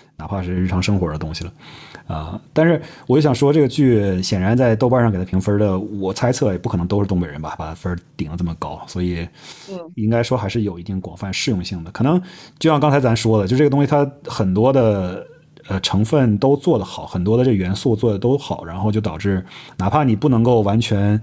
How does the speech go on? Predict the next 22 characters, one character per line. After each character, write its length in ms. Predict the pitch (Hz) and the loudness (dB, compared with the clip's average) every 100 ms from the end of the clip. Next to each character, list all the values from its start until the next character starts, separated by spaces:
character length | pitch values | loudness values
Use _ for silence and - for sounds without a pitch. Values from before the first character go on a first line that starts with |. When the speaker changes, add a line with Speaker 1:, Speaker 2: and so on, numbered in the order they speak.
| - - - _ | -4 -20 -20 _
Speaker 1:
就 140 | - | -2
是 100 | 107 | -2
去 240 | 107 - 117 | -2 0 2
对 280 | 120 107 | 4 2
这 100 | 104 | 2
个 500 | 104 98 95 92 92 98 - | 2 2 2 0 -2 -8 -4
故 160 | 135 | -2
事 160 | 120 107 | 0 0
发 180 | 101 113 | 0 0
生 140 | 117 | 2
的 80 | 117 | 2
一 60 | 104 | 2
些 120 | 113 | 0
背 220 | 117 123 | 2 0
景 180 | 95 82 | -2 -4
或 80 | 107 | -2
者 140 | 92 | 0
一 80 | 98 | 0
些 160 | 107 | 0
这 60 | 104 | 0
种， 260 | 98 87 87 - - - - | 0 -2 -6 -16 -20 -20 -10
呃， 580 | 90 85 82 78 - | -8 -8 -10 -12 -12